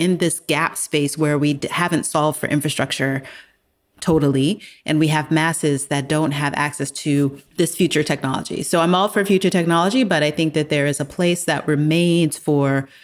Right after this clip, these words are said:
the, the written word on a, on a paper. So with that in mind and thinking about, you know, where, where and how vast you can go and what, where other, you know, you're, you're in the book publishing, but are textbooks something you're thinking about? Like,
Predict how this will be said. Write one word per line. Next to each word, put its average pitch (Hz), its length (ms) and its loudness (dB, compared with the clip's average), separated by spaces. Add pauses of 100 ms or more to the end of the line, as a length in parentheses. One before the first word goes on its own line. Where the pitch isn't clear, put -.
(240)
the, 143 360 0
the 147 100 0
written 151 300 0
word 143 320 0
on 143 200 -2
a, - 160 -6
on 143 160 -2
a 135 40 -4
paper. 143 540 -6
So 185 600 2
with 196 240 0
that 247 200 2
in 240 120 4
mind 175 340 4
and 156 100 2
thinking 170 320 0
about, 147 460 0
you 156 100 0
know, 143 180 2
where, 151 800 0 (120)
where 170 360 0
and 151 100 0
how 156 300 0
vast 147 480 -2
you 151 80 0
can 147 220 0
go 147 260 0
and 139 140 2
what, - 240 -2
where 151 320 -2
other, 156 480 0
you 147 160 0
know, 147 80 0
you're, 160 360 0 (120)
you're 151 120 -2
in 151 180 0
the 143 260 0 (580)
book - 460 -4 (140)
publishing, 156 500 0
but 147 200 -4
are 147 120 -2
textbooks - 580 -6
something 147 300 -4
you're 139 120 -2
thinking 139 280 -4
about? 139 260 -4
Like, 143 220 -6